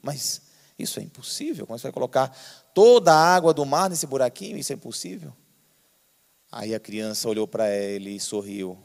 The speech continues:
"E você quer entender a Santíssima Trindade, também é impossível." É, também é impossível. Quando ele cai em si, né? E, e deixou para nós um tratado sobre a San-, Santíssima Trindade,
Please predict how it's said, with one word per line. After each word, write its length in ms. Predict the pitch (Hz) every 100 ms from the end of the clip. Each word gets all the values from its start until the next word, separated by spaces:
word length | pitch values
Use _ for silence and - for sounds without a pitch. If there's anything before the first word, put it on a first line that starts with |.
| _ _ _ _
"E 60 | -
você 320 | 107 113 117
quer 160 | 113 113
entender 400 | 117 120 107 107
a 60 |
Santíssima 460 | 107 110 - 104 107
Trindade, 440 | - 117 104 98
também 340 | 98 101 98 95
é 20 |
impossível." 760 | 95 - 104 - - - - - _ _ _ _ _ _ _ _ _ _ _
É, 140 | - 82
também 320 | - 92 92
é 40 | 92
impossível. 520 | 87 92 - - 73 - - _
Quando 240 | - 110 104
ele 160 | 104
cai 280 | 101 104 104
em 100 | 104
si, 440 | 98 - - - - _ _ _
né? 220 | - 160 - _ _ _ _ _ _ _ _
E, 460 | - 107 - - _
e 120 | - 98
deixou 300 | 113 - 110
para 180 | 117
nós 520 | 110 104 107 110 - -
um 60 | 120
tratado 720 | 123 117 - 104 98 - -
sobre 200 | - 98
a 40 |
San-, 180 | - 98
Santíssima 440 | - - 98 92
Trindade, 840 | 98 120 131 90 90 87 - -